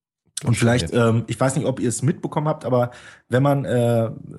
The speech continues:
Speaker 1: über 'n, über 'n Bahnhof, äh, mit der Bahn nach Dortmund reinfährt, dann sieht man dieses große U.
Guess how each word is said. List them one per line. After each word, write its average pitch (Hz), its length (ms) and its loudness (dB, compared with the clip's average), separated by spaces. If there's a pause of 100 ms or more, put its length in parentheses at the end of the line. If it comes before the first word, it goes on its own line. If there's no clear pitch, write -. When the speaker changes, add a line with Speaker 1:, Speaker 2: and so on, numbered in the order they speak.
(180)
Speaker 1:
über 120 200 0
'n, 117 140 2
über 107 180 2
'n 107 220 0
Bahnhof, 131 920 2
äh, 113 340 0
mit 110 220 0
der 113 80 4
Bahn 104 280 4
nach 117 160 0
Dortmund 113 640 0
reinfährt, 143 600 2 (360)
dann 117 140 2
sieht 131 120 0
man - 120 4
dieses 117 200 2
große 123 340 0
U. 131 340 2